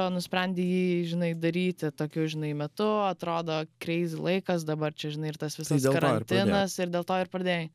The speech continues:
Speaker 2: Realiai.
Speaker 1: Turėjai laiko.
Speaker 2: Žodžiu, buvo taip, kad, e, čionais gal yra kokios kelios dainos iš šitų, yra senos iš esmės.
Speaker 1: Mhm.
Speaker 2: Seni kažkokie skečai. Ir jie,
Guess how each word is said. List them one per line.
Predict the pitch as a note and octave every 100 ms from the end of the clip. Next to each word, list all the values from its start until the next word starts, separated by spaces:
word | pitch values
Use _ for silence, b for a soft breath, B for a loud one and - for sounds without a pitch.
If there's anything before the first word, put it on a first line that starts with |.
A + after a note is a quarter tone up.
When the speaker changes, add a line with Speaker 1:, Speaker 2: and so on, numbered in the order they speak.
| -
Speaker 2:
Realiai. | G#2+ G2+ F2 _ -
Speaker 1:
Turėjai | F3+ F3+ F3+
laiko. | F3 D#3+ D#3+ -
Speaker 2:
Žodžiu, | G#2+ G#2+ A2
buvo | A#2 A#2
taip, | A#2 A2
kad, | A2 G#2 G#2+
e, | G#2 F2
čionais | - A2 A2+ G#2
gal | G#2
yra | G#2+ G#2
kokios | G2+ G2 F2+
kelios | G#2+ G2 F2+
dainos | F#2 F#2 F2 -
iš | -
šitų, | - F#2 F2 -
yra | - F#2+ -
senos | G#2 G2+ - -
iš | - -
esmės. | G3 F#3 F3+
Speaker 1:
Mhm. | - b b
Speaker 2:
Seni | - A2+ B2+
kažkokie | B2 - A2+ A2
skečai. | - A#2+ A2+ - _ _ _ _ _ _ -
Ir | G2+ G2+ G2 G2 -
jie, | G2 G2+ G#2+ G#2 G2